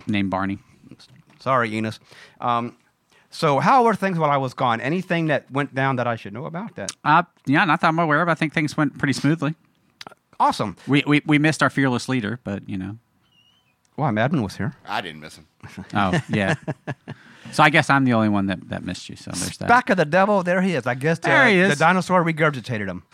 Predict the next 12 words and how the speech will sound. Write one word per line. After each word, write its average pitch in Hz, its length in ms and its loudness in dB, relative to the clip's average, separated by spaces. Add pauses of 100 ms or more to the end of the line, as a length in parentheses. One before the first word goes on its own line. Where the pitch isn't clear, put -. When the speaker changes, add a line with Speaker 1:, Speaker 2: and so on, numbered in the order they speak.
Speaker 1:
Yeah. 101 160 -2 (640)
Speaker 2:
It's - 80 -12
always 135 280 0
next 117 260 -8
week. - 160 -14 (800)
Enos, 185 220 2
come 196 220 0
on 190 120 2
in, 185 200 0
have 165 180 2
a 165 80 -4
seat. 147 300 -4